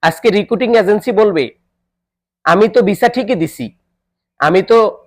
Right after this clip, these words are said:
মেডিকেল ঠিকই করাইছি, আমার কাগজপত্র কোনো ভুল ছিল না, তুমি ফ্লাইটের কারণে যাইতে পারো নাই, সরকার ফ্লাইট বন্ধ করে দিছে, আমি কি করব?" তো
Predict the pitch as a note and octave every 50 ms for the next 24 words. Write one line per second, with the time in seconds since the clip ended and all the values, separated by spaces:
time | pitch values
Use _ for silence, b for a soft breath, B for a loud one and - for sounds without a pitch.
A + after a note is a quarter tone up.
0 | _ _ _ _ _ - E3 F3 G3+ F3+ A3 - B3 A#3+ - - B3+ F#3+ B3 A#3+
1 | G#3+ F#3 E3+ D#3+ - - E3 D#3+ E3 F#3 G#3+ G#3 A3 G#3+ G3+ G3+ A3 - - -
2 | B3 A#3+ - A3 G#3+ G#3+ G#3+ A3 G#3+ F3 F3+ F#3+ G3 - - G#3 F3 D#3 C3 B2
3 | A2 - _ _ _ _ _ _ _ _ _ _ _ _ G3 G3 G#3 A#3 A#3 A#3
4 | - G3 F3+ F#3+ G3+ - A#3 A3 G#3+ A3 G#3 G#3 G#3 G3 D#3+ F3+ F3 D#3+ - -
5 | - F3 D#3+ D3+ C#3+ C3+ B2 A#2 - - D#3+ D#3+ D#3+ F#3+ F3+ F#3 - G3 E3+ E3+
6 | E3+ D3+ C#3 F3 F3+ F#3 F3+ F3+ D3 D#3+ C#3+ C#3 B2+ C3 - - C#3 - - E3+
7 | G#3 A3+ F3+ - D3 - - B2 A2+ G#2 - - - _ _ _ _ _ _ _
8 | _ _ _ _ _ _ _